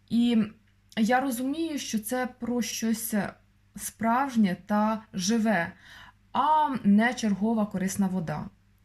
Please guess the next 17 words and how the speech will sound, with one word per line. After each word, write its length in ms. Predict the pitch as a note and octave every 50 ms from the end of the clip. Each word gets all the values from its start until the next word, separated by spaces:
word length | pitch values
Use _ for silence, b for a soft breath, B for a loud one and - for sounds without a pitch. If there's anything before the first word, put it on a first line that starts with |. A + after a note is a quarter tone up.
| B B B B B B B B B B _ _ -
Тому, 400 | C4 B3+ C4+ D4+ E4 E4+ E4 D#4+ D#4 C4+ - -
а, 160 | - A3+ A#3
можу 760 | A#3 A#3 C4+ D4+ C#4 B3 B3 C4 C4+ C4 B3+ A#3+ A3+ G#3 G#3 -
порекомендувати 760 | A3 G#3 G#3+ G#3+ A3 A3 A3+ A3 G#3 G#3+ A#3 A#3+ B3 B3 G#3+
для 280 | F#3 F#3 G3 G3+ G3+ G3
всіх, 580 | F#3+ - - - - A3 B3 C#4 C#4 - - B B B B B
хто 320 | B - - - A#3 B3+ B3+
турбується 600 | B3+ A3 G3+ F#3+ G3 A3+ A3+ G#3 G#3+ - G3 F#3 - -
про 220 | G3 G3+ G#3+ A3+
свої, 460 | G#3+ - - F#3 F#3 F#3+ G3 G3 - - -
про 120 | - A3+
своє 320 | G#3+ - G3 G3 G3+ G#3
здоров'я, 580 | G3+ F3 E3 F3 E3+ E3+ G#3+ A#3+ B3 A#3 - - B B B B B B B _ _
а 120 | - G3+ G#3
також 560 | - A#3 A#3 B3+ B3 G#3 A3+ A3 G#3 - -
для 220 | G#3 G3 G#3 G#3
кого 420 | G#3 - A#3 A#3+ A#3+ A#3 A3 G#3+